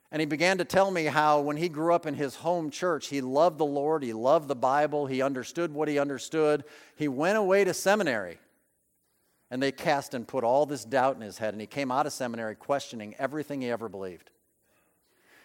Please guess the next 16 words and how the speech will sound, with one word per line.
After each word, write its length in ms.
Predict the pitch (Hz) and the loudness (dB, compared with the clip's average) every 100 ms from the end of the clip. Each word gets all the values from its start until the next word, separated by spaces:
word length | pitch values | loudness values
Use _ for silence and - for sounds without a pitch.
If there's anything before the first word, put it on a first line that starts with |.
| - | -2
And 100 | 165 | 4
then 220 | 214 202 | 4 4
time 400 | - 190 196 190 | 4 6 6 4
went 160 | 185 165 | 2 4
on, 340 | 160 170 165 | 4 4 2
and 100 | 156 | 4
I 120 | 156 | 2
tried 260 | 165 170 165 | 2 2 2
to 80 | 147 | 4
help 240 | 160 165 | 2 2
him 80 | 160 | 0
a 80 | 156 | 2
little 180 | 156 | 2
bit. 200 | 143 151 | 2 2
I 100 | 151 | 4
was, 320 | 147 143 - | 2 0 -6